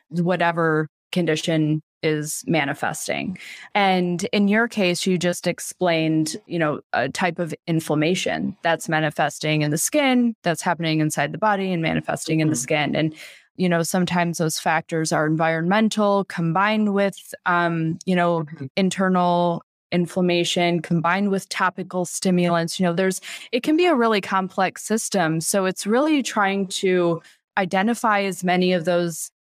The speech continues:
Speaker 1: things as we can
Speaker 2: Mm-hmm.
Speaker 1: and understand that kind of ties in the lifestyle,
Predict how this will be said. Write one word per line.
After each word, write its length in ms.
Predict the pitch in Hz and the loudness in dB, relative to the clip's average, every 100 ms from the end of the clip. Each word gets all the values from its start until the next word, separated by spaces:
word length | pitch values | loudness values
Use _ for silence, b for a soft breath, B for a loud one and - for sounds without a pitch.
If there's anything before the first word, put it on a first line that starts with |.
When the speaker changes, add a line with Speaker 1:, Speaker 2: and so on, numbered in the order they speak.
| - | -2
Speaker 1:
things 320 | 180 180 160 | 2 2 2
as 160 | 160 | -2
we 120 | - 156 | -2 -4
can 580 | - 247 240 233 233 233 _ - | 0 2 2 2 2 -2 _ 0
Speaker 2:
Mm-hmm. 80 | 185 | 2
Speaker 1:
and 400 | 180 175 175 - | 4 2 0 -2
understand 840 | 190 180 185 - - 202 190 185 180 | -2 0 0 -2 -2 0 2 2 2
that 180 | 185 - | -2 -2
kind 240 | - 180 | -4 0
of 160 | 170 160 - | 0 -2 -4
ties 340 | 185 175 165 | 0 0 -2
in 140 | 170 | 0
the 100 | 165 156 | 2 2
lifestyle, 1000 | 160 165 - - 185 170 165 160 160 | 0 -2 -4 -4 0 2 2 2 0